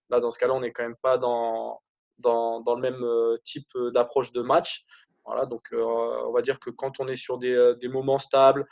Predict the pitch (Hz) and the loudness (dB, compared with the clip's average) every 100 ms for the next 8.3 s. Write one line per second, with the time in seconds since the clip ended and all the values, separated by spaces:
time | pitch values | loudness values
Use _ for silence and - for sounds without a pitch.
0 | _ _ - 120 120 120 120 120 117 - | _ _ -8 0 4 4 4 2 0 0
1 | 139 131 123 110 - 127 127 127 123 127 | 0 2 0 -2 -2 0 2 2 0 -2
2 | 127 123 120 123 127 127 - 135 143 143 | -2 -2 0 0 0 -2 0 0 0 0
3 | 147 143 135 123 131 120 135 131 127 120 | -2 -2 2 2 2 -2 -2 0 0 0
4 | 123 131 127 139 135 135 - _ - 123 | 0 2 2 2 0 -2 -10 _ -4 -4
5 | 127 120 123 120 120 - - _ _ _ | -4 -4 -6 -6 -6 -8 -8 _ _ _
6 | _ 120 123 127 131 - - - 143 147 | _ -6 0 2 2 -2 -20 0 6 6
7 | 143 - 123 127 123 135 123 - 131 120 | 4 0 -4 -4 -4 -4 -4 -6 -6 -6
8 | 117 131 170 | -2 4 4